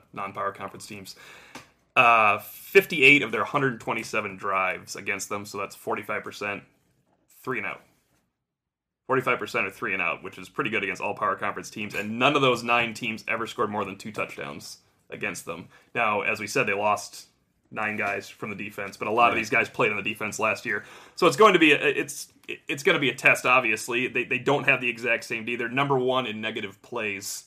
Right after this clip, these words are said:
Speaker 1: over that span, negative plays forced by the defense. So whatever that is, tackles for loss, sacks. But there's also one interesting thing, and this, this dates back a lot more than the last nine games. <clears throat> They're one and seven against ranked teams in the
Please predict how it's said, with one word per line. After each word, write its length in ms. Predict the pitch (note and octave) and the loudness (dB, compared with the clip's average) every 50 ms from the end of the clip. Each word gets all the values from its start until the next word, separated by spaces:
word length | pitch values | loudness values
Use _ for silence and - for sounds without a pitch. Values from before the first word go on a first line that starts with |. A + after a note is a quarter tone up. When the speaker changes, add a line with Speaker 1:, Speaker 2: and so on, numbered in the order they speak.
| _ - | _ -16
Speaker 1:
over 160 | G#2+ G2+ G2 G2+ | -14 -12 -10 -10
that 160 | G2 F#2+ - | -10 -10 -12
span, 280 | - - G2+ G2 G2 G2 | -10 -10 -8 -8 -8 -8
negative 280 | G2 G2 - - E2+ | -8 -8 -8 -10 -10
plays 220 | - A2 G#2 G2 - | -8 -8 -8 -8 -10
forced 340 | - - G#2+ G2 F#2+ - | -12 -10 -10 -10 -10 -8
by 100 | - G2+ F#2+ | -8 -8 -8
the 80 | G2 | -8
defense. 440 | F2+ G2+ G2+ F#2+ - G#2 G2 F#2+ - | -12 -14 -16 -14 -12 -12 -12 -12 -12
So 420 | - - - - - G#2+ G2 F#2 F2+ - _ _ _ _ _ | -14 -14 -14 -12 -10 -10 -10 -10 -12 -20 _ _ _ _ _
whatever 220 | - F#2+ F#2+ F#2 F#2 | -14 -12 -10 -10 -8
that 140 | F#2 F#2 F#2 | -8 -8 -8
is, 120 | F#2 F#2 | -10 -10
tackles 280 | - G#2 F#2+ F#2 G2+ - | -8 -8 -8 -8 -10 -14
for 100 | - G2+ | -14 -12
loss, 280 | F2+ F#2 F2+ F2+ - - | -10 -8 -8 -8 -6 -8
sacks. 380 | - A2 G2 G2 F#2+ - - - - - - - - - - _ | -6 -6 -4 -4 -4 -4 -4 -6 -6 -8 -10 -20 -20 -20 -12 _
But 80 | - C3+ | -2 0
there's 120 | C#3 C3 | 4 6
also 280 | D#3 C3+ C3+ - - D3 | 6 6 6 6 6 6
one 120 | D#3 D3 | 6 6
interesting 420 | C3+ C3+ - - - - - A#2+ A2 | 4 4 2 0 0 0 0 -4 -2
thing, 220 | - C3 B2 A2+ | 0 0 0 0
and 80 | A2 A#2 | 2 2
this, 120 | C3 C3 - | 0 0 2
this 200 | - C#3+ C#3 C3+ | 0 0 0 4
dates 200 | C#3+ C3+ C3+ C3+ | 4 4 4 6
back 200 | C#3+ C3 B2+ - | 4 4 4 4
a 40 | A2 | 2
lot 280 | G#2+ A#2+ A#2+ A2 - | 2 4 4 4 2
more 340 | A2 A#2 A#2+ A2+ G#2+ A2 - - - - _ _ | 0 -2 0 0 0 -2 -4 -8 -20 -20 _ _
than 460 | - A2+ G#2+ G#2 G2+ G2 G2 G2 G2+ _ _ _ _ _ _ _ - | -2 0 2 2 0 0 -6 -12 -14 _ _ _ _ _ _ _ -10
the 80 | - | -4
last 240 | A2 A#2 A2 G#2 - | -2 0 0 0 -2
nine 200 | A#2+ A#2+ A#2+ A#2+ | -6 -8 -8 -6
games. 420 | B2+ B2+ - C3+ B2+ C3 - - - - - - _ _ | -6 -6 -4 -4 -4 -4 -6 -6 -8 -16 -20 -20 _ _
<clears throat> 200 | _ _ _ - | _ _ _ 0
They're 280 | - - - D3 F3 F3+ | 2 2 4 8 6 8
one 200 | D#3+ E3 F3 F3 | 10 10 10 10
and 100 | D3+ C3+ | 10 6
seven 300 | C3+ - E3+ E3+ C#3 B2+ | 6 4 4 4 4 2
against 240 | A2+ A2+ A2+ - C#3 | -2 -4 -4 -2 0
ranked 180 | C#3 C3 A#2+ | 0 0 0
teams 340 | - C3+ A#2+ A2+ - - - | -4 -6 -8 -8 -12 -14 -12
in 60 | A2 | -12
the 60 | G#2+ | -12